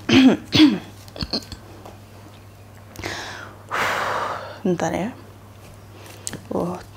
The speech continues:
Shotaro ini Sagittarius ya. Aku merasakan energi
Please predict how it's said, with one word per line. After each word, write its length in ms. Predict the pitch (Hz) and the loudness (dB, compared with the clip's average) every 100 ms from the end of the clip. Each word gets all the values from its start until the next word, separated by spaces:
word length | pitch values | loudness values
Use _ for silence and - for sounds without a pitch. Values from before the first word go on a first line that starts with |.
| - - | -20 -14
Shotaro 400 | - 202 214 214 | -4 -2 0 0
ini 240 | 233 262 302 | 2 0 0
Sagittarius 640 | 233 185 - 180 180 180 - | -2 -2 -2 -4 -4 -4 -4
ya. 160 | 165 - - - - - - - | -4 -6 -8 -6 -8 -8 -4 -2
Aku 160 | 240 262 | -2 -2
merasakan 380 | 262 - 190 - | -2 -4 -4 -2
energi 720 | 185 185 175 196 180 175 175 | 0 -2 -2 -2 -2 0 -2